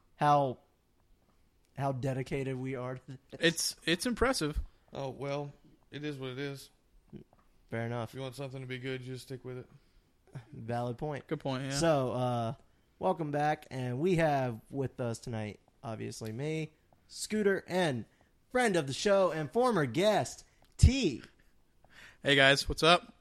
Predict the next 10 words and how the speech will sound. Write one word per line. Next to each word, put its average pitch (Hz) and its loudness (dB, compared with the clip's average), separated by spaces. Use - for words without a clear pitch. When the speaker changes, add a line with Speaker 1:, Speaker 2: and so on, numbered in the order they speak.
Speaker 2:
<laughs> - -4
Speaker 1:
And, 127 2
uh, 123 0
T 190 4
is 170 4
back 165 0
after, 147 -4
uh, 120 -4
his 117 -6
first 175 -6